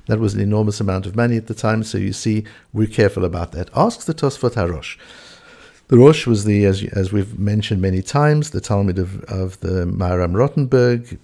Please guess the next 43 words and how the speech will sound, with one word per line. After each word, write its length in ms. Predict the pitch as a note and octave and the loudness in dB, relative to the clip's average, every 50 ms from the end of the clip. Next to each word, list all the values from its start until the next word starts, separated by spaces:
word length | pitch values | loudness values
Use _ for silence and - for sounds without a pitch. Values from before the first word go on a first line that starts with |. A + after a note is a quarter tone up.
| - - - | -14 -12 -8
raised 480 | G2+ G2 G2+ G2+ G2+ G#2 G2 - - | -4 -2 0 2 2 0 0 -2 -4
and, 200 | F#2 F2 F2 E2+ - | -4 -4 -4 -4 -4
and 200 | G#2 G2 F2+ F2+ | -6 -6 -4 -2
learnt 360 | F#2+ G2+ G2+ G2+ G2+ G2+ - | 0 0 2 2 0 -2 -4
in 180 | - G2 F#2+ | -6 -6 -6
Germany, 440 | F#2 G2+ A2 A2 A2 A#2 A2+ A2 G#2 | -2 2 2 4 4 2 2 2 2
and 100 | F#2+ F#2+ | 2 2
then 200 | G2 G2+ G2+ G2 | 2 0 0 0
went 280 | F#2+ F#2+ F#2+ G2 - - | 0 0 0 -2 -4 -4
and, 220 | F2 F2 F2 - - _ _ - | -4 -4 -4 -6 -8 _ _ -10
and 220 | - F#2 F2+ F#2 | -8 -6 -4 -4
lived, 340 | G2 G2+ F#2+ F#2+ G2+ - - - - - - _ _ - | -4 -4 -4 -6 -8 -12 -18 -20 -20 -20 -20 _ _ -6
after 260 | A2+ G#2 - - G2 | -6 -6 -4 -4 -2
a 40 | F2+ | -2
lot 160 | F#2 F#2 F#2 | 0 0 0
of 60 | F#2 | 0
anti-Semitism 760 | F#2+ F2+ - - G#2 - A2+ G#2+ G#2 G2 G2 F#2 F#2 F2+ F2+ | -2 -2 -4 -6 -6 -4 -2 -2 -2 -2 -4 -4 -4 -2 -2
in, 140 | F2+ E2+ - | -4 -4 -6
in 180 | - G2 F#2+ | -6 -4 -2
Western 300 | G2 G2+ G2 - - G2 | -2 -2 -2 -4 -4 -2
Europe, 320 | A2 C#3+ D3 C3 B2+ - - | 2 2 2 2 2 0 -2
went 160 | G2 G2 F#2+ | -2 -2 -2
to 80 | - G2+ | -2 -4
live 160 | F#2+ F#2+ F2+ | -4 -2 -2
in 100 | F2 D#2+ | -4 -6
Spain, 560 | - - - - B2 A2+ A2+ B2+ C#3+ D#3 D#3 - - - - - _ _ - | -8 -4 0 2 2 4 2 2 0 -2 -6 -10 -20 -20 -20 -20 _ _ -6
uh, 80 | G#2 G2 | -4 -2
where 180 | F#2+ F#2+ F#2+ | 0 0 0
he 140 | F#2+ G2 F#2 | -2 -2 -2
was, 400 | F#2 F#2 F#2 F#2 - - - - | -2 -2 -4 -4 -6 -8 -8 -6
uh, 220 | G2 F#2+ G2 G2 - - - - G#2+ | -4 -4 -4 -4 -6 -8 -12 -12 -10
received 480 | G#2 G2+ - - - A#2 G#2 F#2+ F#2+ - | -10 -10 -8 -4 -4 -2 -2 -4 -4 -4
very 240 | - G2+ F#2+ G2 - | -2 -2 0 0 0
honorably 480 | A#2 B2 C3+ B2+ B2 A2+ G#2+ A2 G#2+ | 0 0 0 0 0 0 0 0 0
by 200 | G2+ G#2+ G2 F#2+ | 0 0 0 0
the 120 | F#2 F#2+ F#2 | 0 -2 -6
school 340 | - - - - G#2 G2 | -8 -6 -4 -2 -2 -2
of 80 | F#2+ F2+ | -2 -2
the 80 | G2 F#2+ | -4 -4
Rashbo 500 | F#2 F2+ - - - - B2 C3+ B2+ F#2+ | -4 -4 -4 -4 -4 -2 0 0 0 -2
and 120 | E2+ - | -2 -4
others, 320 | - A#2 A#2 C3 B2+ - | -4 -4 -2 -2 -2 -4
and, 120 | G2+ F#2 | -4 -8